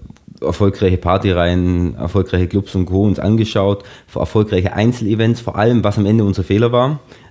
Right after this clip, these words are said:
ähm, angeschaut und, äh, haben das einfach so ein bisschen versucht, das Bestmögliche von allem zu adaptieren, waren da aber nie so krass strategisch.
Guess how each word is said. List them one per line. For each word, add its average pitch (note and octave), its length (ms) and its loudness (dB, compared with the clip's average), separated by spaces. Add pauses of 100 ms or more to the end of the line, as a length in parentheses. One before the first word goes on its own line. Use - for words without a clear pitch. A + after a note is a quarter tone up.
ähm, G2+ 280 0
angeschaut B2 720 -2
und, G2 460 -2
äh, F2+ 240 -2
haben E2 240 -2
das F2 140 -8
einfach F2 240 -4
so F2 80 -6
ein - 20 -8
bisschen F2+ 300 -4 (180)
versucht, F#2+ 280 -6
das - 80 -8
Bestmögliche G2 580 -2
von F2+ 120 -4
allem F2 200 -2
zu - 120 -10
adaptieren, F#2 600 0
waren F2 200 0
da - 80 -2
aber D#2+ 140 -2
nie F2 160 -2
so F2+ 100 -8
krass - 300 -6
strategisch. F#2 760 0